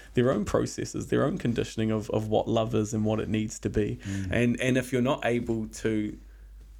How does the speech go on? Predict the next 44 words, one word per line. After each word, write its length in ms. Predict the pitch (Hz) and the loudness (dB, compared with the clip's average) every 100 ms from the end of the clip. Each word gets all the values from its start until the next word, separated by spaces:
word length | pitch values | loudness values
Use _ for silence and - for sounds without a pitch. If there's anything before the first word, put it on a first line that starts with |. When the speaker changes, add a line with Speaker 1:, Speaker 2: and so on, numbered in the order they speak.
| - - - | -20 -20 -10
Speaker 1:
one, 320 | 101 123 110 | -2 0 0
understand 600 | 104 101 101 - 113 110 | -4 -6 -8 -6 -4 -2
that, 260 | 101 101 - | -4 -6 -10
two, 200 | - 120 | -4 -4
hold 240 | 113 110 | -2 -2
yourself 400 | - - 98 98 | -4 -4 -4 -4
in 200 | - 110 | -2 0
it, 160 | 110 101 | 0 -2
and 160 | 98 95 | -6 -6
three, 200 | 117 110 | -2 -2
realize 480 | 107 104 104 107 104 | 0 -2 -2 -6 -6
that 340 | 104 104 - - - - - | -4 -4 -6 -14 -14 -14 -6
you 160 | 120 | -2
need 220 | 113 117 120 | 0 0 0
to 80 | |
be 120 | - 110 | 0 2
able 200 | 104 104 | 0 -4
to 120 | - | -10
communicate 1000 | - 107 107 120 131 113 - 107 101 104 - - | -4 0 4 4 4 0 0 0 0 -2 -12 -8
your 180 | - 107 | 2 2
needs 540 | 104 107 107 104 104 - | 4 2 0 -4 -6 -4
and 160 | 104 | -2
your 80 | 104 | -2
desires 920 | 104 104 113 113 110 107 104 104 104 - | -2 -2 2 4 4 2 0 -4 -8 -8
and 160 | 104 | -6
be 100 | 110 | -4
able 120 | 110 101 | -4 -6
to 60 | |
talk 340 | - 127 147 147 | -2 2 2 2
about 260 | 113 101 | 0 -2
some 200 | - 107 | -2 -4
of 80 | 104 | -2
the 60 | 104 | -4
situations 760 | - - 101 107 110 104 101 | -4 -4 -2 -2 -2 -6 -6
that 140 | 104 | -6
you 100 | - | -6
had 180 | 104 107 | -2 -2
in 80 | 101 | -2
the 80 | 98 | -4
past, 380 | - 117 113 - | 0 0 0 -4
so 100 | 107 | -4
that 240 | 107 104 - | -4 -2 -2
ultimately 460 | 120 120 104 117 | -2 -2 -6 -6
your, 160 | 110 107 | -4 -6